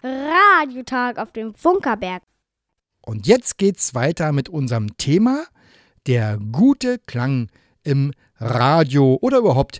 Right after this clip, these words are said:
Speaker 2: der gute Klang. Heute zu Gast, äh, mir gegenüber sitzt Max Brezmann. Max habe ich, äh,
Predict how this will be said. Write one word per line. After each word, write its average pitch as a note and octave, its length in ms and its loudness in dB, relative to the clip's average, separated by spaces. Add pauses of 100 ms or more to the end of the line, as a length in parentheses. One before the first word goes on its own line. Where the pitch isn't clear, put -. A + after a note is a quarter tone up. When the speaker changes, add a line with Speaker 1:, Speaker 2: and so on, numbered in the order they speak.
(140)
Speaker 2:
der B2 100 -4
gute A2 240 -8
Klang. F#2+ 320 -10 (280)
Heute A3+ 280 6
zu E3+ 100 -8
Gast, F3+ 520 -2
äh, E3 340 0
mir G3+ 320 4
gegenüber E3 460 0
sitzt - 560 -4 (340)
Max E3 300 -4
Brezmann. C3+ 380 -6 (800)
Max G3 400 -2
habe G3+ 200 -2
ich, - 260 -6
äh, D3+ 380 -2